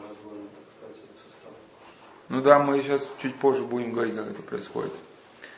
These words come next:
Speaker 2: И вот, э, мне в этом смысле понравились еще, я когда к лекциям готовился,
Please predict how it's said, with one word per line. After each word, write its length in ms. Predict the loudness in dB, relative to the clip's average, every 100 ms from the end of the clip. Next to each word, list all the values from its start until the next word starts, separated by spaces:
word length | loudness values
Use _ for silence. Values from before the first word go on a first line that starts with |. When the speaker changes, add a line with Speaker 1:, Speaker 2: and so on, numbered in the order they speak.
| -20 -20 -20 -20 -20 -20 -20 -20 -20 -8
Speaker 2:
И 120 | 2
вот, 280 | 4 4 4
э, 340 | 8 12 12 10
мне 300 | 6 6 8
в 120 | 8
этом 200 | 6 4
смысле 460 | 0 0 6 6 6 -2 0
понравились 400 | 2 8 6 6
еще, 320 | 2 0 0 -6 -14 -18 -20 -20 -20 -20 -2
я 180 | 4 6
когда 200 | 6 6
к 80 |
лекциям 400 | 4 2 2 0
готовился, 680 | 4 4 4 2 4 2 2